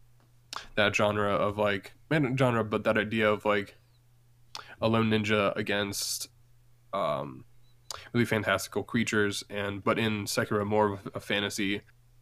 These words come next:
horror kind of element instead of a sci-fi alien, uh,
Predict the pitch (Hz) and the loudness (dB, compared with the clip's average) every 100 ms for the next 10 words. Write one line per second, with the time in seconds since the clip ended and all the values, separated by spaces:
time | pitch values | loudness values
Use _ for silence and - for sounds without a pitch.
0 | - - 139 117 107 101 104 98 98 98 | -20 0 4 4 4 2 0 -2 -2 -2
1 | 98 - - 92 92 92 - 95 95 95 | -6 -8 -4 -2 0 0 2 2 4 2
2 | 98 101 98 95 98 - _ - - - | 0 -4 -4 -6 -10 -16 _ -20 -20 -20
3 | - _ _ - - 78 64 | -20 _ _ -20 -6 -2 -2